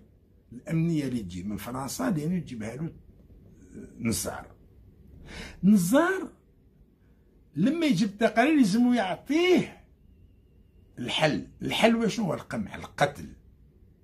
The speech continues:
القتل. نزار يعرف القتل، هذا واش يعرف. إنسان دموي، راجل قتل زوجته، يمات ولادو بشهادة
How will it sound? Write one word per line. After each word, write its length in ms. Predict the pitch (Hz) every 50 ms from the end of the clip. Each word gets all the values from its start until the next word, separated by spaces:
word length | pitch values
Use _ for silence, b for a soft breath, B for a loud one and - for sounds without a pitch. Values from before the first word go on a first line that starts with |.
| _ - _ - - - - - - - 185
القتل. 560 | 190 196 - - - - - - - - - - - - - _ -
نزار 320 | - 127 117 - 175 180 160
يعرف 300 | 139 - - - - -
القتل، 380 | - - - - - - -
هذا 160 | - - -
واش 180 | - - - -
يعرف. 380 | - - - - - - - - - - - b b b b
إنسان 440 | - 233 - - 196 185 131 90 85
دموي، 460 | 143 170 147 107 80 73 - - - - B B B B
راجل 240 | 180 196 165 180 180
قتل 340 | - - - - 185 180 147
زوجته، 720 | 117 95 107 147 180 170 117 - - - - - - - - -
يمات 680 | 160 185 190 185 175 170 165 185 214 - - - -
ولادو 680 | 131 120 107 98 135 165 165 - 82 78 73 67 - B B B B B
بشهادة 760 | 190 220 - - 220 214 165 - 196 247 254 233 233 226 -